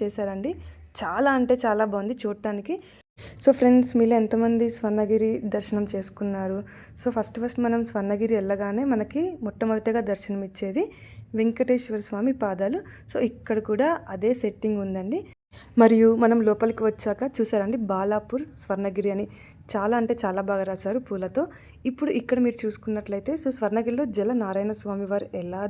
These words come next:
దర్శనమిస్తారో, so, ఇక్కడ కూడా సేమ్ సెట్టింగ్ సెటప్ చేశారండి. బాలాపూర్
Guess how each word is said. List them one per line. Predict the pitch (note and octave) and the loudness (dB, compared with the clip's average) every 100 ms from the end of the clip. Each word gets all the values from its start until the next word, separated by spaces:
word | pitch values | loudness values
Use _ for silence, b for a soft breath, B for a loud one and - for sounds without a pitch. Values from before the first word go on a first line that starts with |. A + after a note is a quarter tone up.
| G3 | -4
దర్శనమిస్తారో, | F3+ - F3+ F3+ E3+ - F3 A#3 E4 B B - | -6 -8 -8 -8 -10 -10 -8 -8 -10 B B -8
so, | - G#3+ | -4 -4
ఇక్కడ | - B3 A#3 | -4 -2 0
కూడా | A3 D#4+ F4 - | 0 0 -2 0
సేమ్ | A3 B3+ C#4+ - | 2 2 2 -2
సెట్టింగ్ | G#3 - C#4 D4 | -4 -2 -2 -2
సెటప్ | G#3 A3+ A#3+ - | -4 -6 -8 -8
చేశారండి. | G3+ G3 F#3+ F#3+ C4+ - G#3+ | -8 -6 -6 -6 -6 -2 2
బాలాపూర్ | G#3+ A#3 A#3 C4+ | 4 4 2 -2